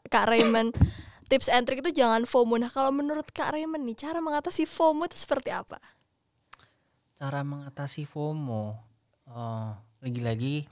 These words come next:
Speaker 2: fomo itu sesuatu yang natural gitu ya sebagai
Speaker 1: Hmm.
Speaker 2: manusia gitu. Karena kayak materi S M A ya nggak sih gitu. Kalau manusia itu adalah makhluk yang tidak pernah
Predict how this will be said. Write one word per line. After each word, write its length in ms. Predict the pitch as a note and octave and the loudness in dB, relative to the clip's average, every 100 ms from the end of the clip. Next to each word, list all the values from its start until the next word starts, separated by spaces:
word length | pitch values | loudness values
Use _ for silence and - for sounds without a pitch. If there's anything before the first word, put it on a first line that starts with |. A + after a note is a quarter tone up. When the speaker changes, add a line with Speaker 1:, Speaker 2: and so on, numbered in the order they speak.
| - | -6
Speaker 2:
fomo 320 | A#2+ A#2+ A#2+ | -2 0 -2
itu 400 | - D3+ D#3+ D#3+ - | -2 -2 -2 -4 -8
sesuatu 400 | A#2+ - A#2 - | -10 -6 -6 -4
yang 160 | B2 A#2+ | -4 -4
natural 480 | A2+ A#2+ A#2 A2+ G2+ | -8 -8 -4 -2 -2
gitu 240 | G2+ A2+ | -6 -8
ya 20 | A2 | -6
sebagai 280 | A2+ G#2+ | -4 -2
Speaker 1:
Hmm. 80 | G#2 | -2
Speaker 2:
manusia 320 | G2+ G#2 A#2 G2+ | -2 -2 -4 -4
gitu. 160 | G2+ F#2+ | -6 -8
Karena 320 | A2+ D3 F3 - _ _ _ _ _ _ _ | -6 -4 -6 -8 _ _ _ _ _ _ _
kayak 320 | C3 C3 C3 - | -12 -10 -10 -10
materi 400 | C3 C3 C3 C3 | -10 -8 -8 -8
S 160 | C3 - | -10 -8
M 80 | C#3+ C#3+ | -8 -4
A 80 | D3 | -2
ya 160 | C#3+ | -2
nggak 160 | D3 D3+ | -2 -4
sih 240 | E3+ E3+ _ | -6 -8 _
gitu. 320 | B2 A2+ A2+ | -16 -14 -12
Kalau 160 | - A#2 | -8 -4
manusia 320 | A#2 A#2+ B2 | -4 -4 -6
itu 240 | B2 D3+ C3+ | -10 -12 -16
adalah 240 | A#2 A#2+ | -16 -14
makhluk 320 | A2+ A2+ C3+ - | -10 -8 -8 -6
yang 160 | C#3 D3 | -8 -6
tidak 400 | B2 A2 B2 - | -6 -4 -6 -8
pernah 480 | - A#2 A2+ D3 E3+ | -12 -8 -6 -6 -8